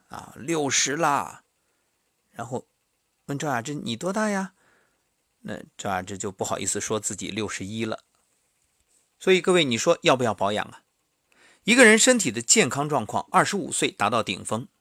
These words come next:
那这就意味着二十五岁人就开始走下坡路，开始衰老。这衰老它是自然规律，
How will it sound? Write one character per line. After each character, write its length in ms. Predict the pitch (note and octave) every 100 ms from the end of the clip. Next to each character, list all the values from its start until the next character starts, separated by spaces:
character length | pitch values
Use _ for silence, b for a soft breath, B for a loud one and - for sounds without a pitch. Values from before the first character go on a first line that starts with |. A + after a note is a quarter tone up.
| _ _
那 100 | -
这 160 | A3+ C4+
就 120 | D#3+
意 120 | C3
味 160 | A#2 G2
着 120 | -
二 100 | C#3
十 120 | C3+ E3
五 120 | -
岁 240 | - - -
人 200 | G2 G#2+
就 120 | G2+
开 220 | - G#2
始 160 | - F#2+
走 160 | -
下 160 | - G2+
坡 180 | - F#2+
路， 180 | F#2+ - _
开 140 | -
始 120 | G#2 F#2+
衰 220 | A2+ G#2
老。 160 | G2 _ b b b b b
这 80 | A3+
衰 300 | - C4+ C4
老 160 | C3+
它 120 | - D#3+
是 100 | D3
自 160 | -
然 180 | G#2+ A#2
规 160 | D3+ E3+
律， 180 | D#3